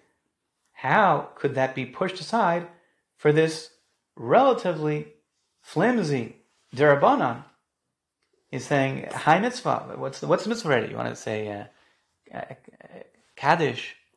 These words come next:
Baruch Hu, you know, have Kedusha, wonderful things, but if it's an, if it's a full-fledged Isra Aseh from the Torah, so how's that gonna work?" V'yesh mitartzim, shalom ratar le'olam b'm tavodu,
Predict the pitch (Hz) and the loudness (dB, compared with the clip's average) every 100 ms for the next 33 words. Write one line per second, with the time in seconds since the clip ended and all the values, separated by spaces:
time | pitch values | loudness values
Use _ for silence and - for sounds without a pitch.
0 | _ - - 139 151 131 120 120 - - | _ -8 2 4 4 0 -6 -10 -18 -16
1 | - 123 110 - - 131 185 - 131 - | -12 -8 -8 -10 -8 -4 -2 0 0 0
2 | - - 151 185 175 247 277 147 - - | -8 0 0 2 -2 -2 -2 -2 -6 -8
3 | - _ _ _ - 117 127 123 123 - | -10 _ _ _ -10 -6 -4 -6 -10 -12
4 | - 180 113 - 123 120 - 208 208 185 | -6 -4 -4 -8 -8 -6 4 4 6 0
5 | 151 143 139 - 190 - 127 117 208 151 | 0 0 -2 -2 -2 -2 -6 0 0 0
6 | 151 _ _ _ _ _ _ - 123 127 | -4 _ _ _ _ _ _ -6 0 2
7 | 156 151 160 185 240 - _ _ _ _ | 4 2 0 0 -2 -4 _ _ _ _
8 | _ _ _ _ _ 175 233 196 180 180 | _ _ _ _ _ 4 4 4 2 2
9 | 180 180 175 _ _ _ _ _ - 180 | 0 -8 -10 _ _ _ _ _ 0 2
10 | 175 160 160 156 143 156 175 156 147 127 | 2 2 0 2 2 2 2 2 0 2
11 | 160 170 156 156 | 4 4 2 -2